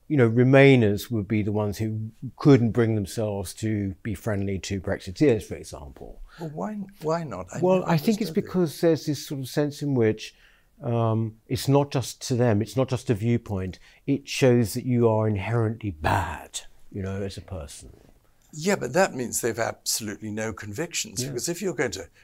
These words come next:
Speaker 2: sacrifice your friendship because you're bad and 'cause you believe in British sovereignty,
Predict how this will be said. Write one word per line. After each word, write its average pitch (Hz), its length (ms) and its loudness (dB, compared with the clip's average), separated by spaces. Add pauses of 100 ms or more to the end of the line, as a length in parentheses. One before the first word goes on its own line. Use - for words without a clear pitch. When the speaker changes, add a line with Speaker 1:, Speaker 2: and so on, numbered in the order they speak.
Speaker 2:
sacrifice - 760 -6
your 98 120 -6
friendship - 560 -10
because 98 340 -10
you're 98 220 -8 (180)
bad 107 320 -2
and 95 160 -10
'cause 101 220 -10
you 101 200 -8 (520)
believe 110 340 -4
in 104 360 -8 (360)
British 113 400 -6
sovereignty, 98 720 -6